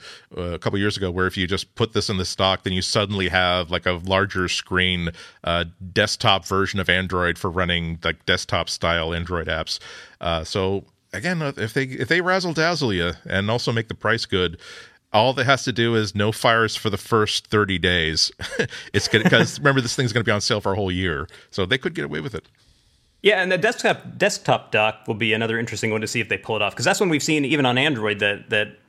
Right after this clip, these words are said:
Speaker 2: uh, I can't, the name of the phone's escaping me, but there was that Motorola phone several years ago that
Speaker 1: Yeah,
Speaker 2: tried
Speaker 1: yeah.
Speaker 2: that. And of course, Android's come a long
Speaker 1: You
Speaker 2: way
Speaker 1: even
Speaker 2: since
Speaker 1: had a
Speaker 2: then.
Speaker 1: laptop dock available for it, yeah.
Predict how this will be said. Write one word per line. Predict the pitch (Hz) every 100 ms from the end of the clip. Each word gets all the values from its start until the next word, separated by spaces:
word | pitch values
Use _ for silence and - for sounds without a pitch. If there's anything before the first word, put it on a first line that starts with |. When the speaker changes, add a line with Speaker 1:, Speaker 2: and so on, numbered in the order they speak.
| -
Speaker 2:
uh, | - - - -
I |
can't, | - 175 160 127
the | 113
name | 127 151
of |
the | 131
phone's | 135 123
escaping | - 143 117
me, | 101
but | 98
there | 101
was | 135
that | 135 123
Motorola | 135 139 160 139
phone | 123 101 95 92 - -
several | - 165 151 147
years | 156 127
ago | 117
that | 104
Speaker 1:
Yeah, | -
Speaker 2:
tried | 107 90
Speaker 1:
yeah. | 95
Speaker 2:
that. | 110 - - -
And | 127 123 - -
of | 220 190
course, | 226 196
Android's | 175 156 156
come | 175
a | 170
long | 143 123
Speaker 1:
You |
Speaker 2:
way | 127
Speaker 1:
even | 131
Speaker 2:
since | 123
Speaker 1:
had | 107
a |
Speaker 2:
then. | 110
Speaker 1:
laptop | 104 101 82
dock | 85 73 -
available | 71 73 73
for | - -
it, | -
yeah. | 85